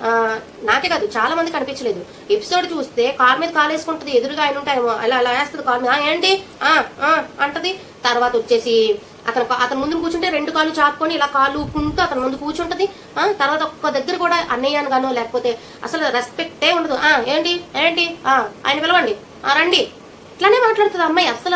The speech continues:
రెస్పెక్టే ఇవ్వదు. నిన్న తనుజాకి ఆయనకి, తనుజాకి దివ్యకి జరిగే గొడవలో కూడా, "ఏయ్, ఇట్రండి" అని చెప్తుంది అనమాట. తర్వాత, ఆ, భరణి గారు అని కలిపింది కానీ ఫస్ట్ అయితే "ఇట్రండి" అనగానే ఆయన వచ్చేసాడు ఊపుకొని. అసలు ఆ తనుజ కూడా పాపం అడిగింది, "మీరు ఏ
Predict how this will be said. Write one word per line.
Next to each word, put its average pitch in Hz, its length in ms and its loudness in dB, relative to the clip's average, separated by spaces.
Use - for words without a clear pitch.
రెస్పెక్టే - 640 -2
ఇవ్వదు. 294 280 -2
నిన్న 254 140 2
తనుజాకి 320 540 0
ఆయనకి, 302 440 0
తనుజాకి 311 400 -2
దివ్యకి 302 360 -4
జరిగే 285 260 -2
గొడవలో 254 320 0
కూడా, 262 400 0
"ఏయ్, 339 200 4
ఇట్రండి" 381 420 2
అని 302 120 -4
చెప్తుంది 302 280 -6
అనమాట. 233 240 0
తర్వాత, 370 420 2
ఆ, 285 180 4
భరణి 320 320 2
గారు 330 120 2
అని 330 80 2
కలిపింది 320 340 -4
కానీ 320 160 -4
ఫస్ట్ 277 120 -6
అయితే 339 140 -2
"ఇట్రండి" 320 460 0
అనగానే 349 260 4
ఆయన 320 120 4
వచ్చేసాడు 285 320 -2
ఊపుకొని. 262 320 -2
అసలు 330 180 -2
ఆ 311 180 4
తనుజ 302 280 0
కూడా 349 220 4
పాపం 330 220 2
అడిగింది, 302 300 0
"మీరు 277 240 -2
ఏ 294 160 4